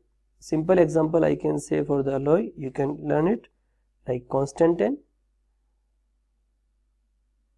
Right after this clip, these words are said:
like one I can say manganene, <sighs> manganene, and I can say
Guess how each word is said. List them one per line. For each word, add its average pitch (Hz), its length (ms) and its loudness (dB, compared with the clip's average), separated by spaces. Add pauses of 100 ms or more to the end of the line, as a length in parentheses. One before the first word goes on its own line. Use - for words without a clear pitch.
(920)
like 120 380 -2
one 135 220 0
I 127 100 -2
can 135 220 -2
say 131 140 -2
manganene, 143 500 2 (2750)
<sighs> - 60 -14 (1600)
manganene, 123 420 -8 (920)
and 185 140 6
I 135 80 4
can 135 240 -8
say - 220 -6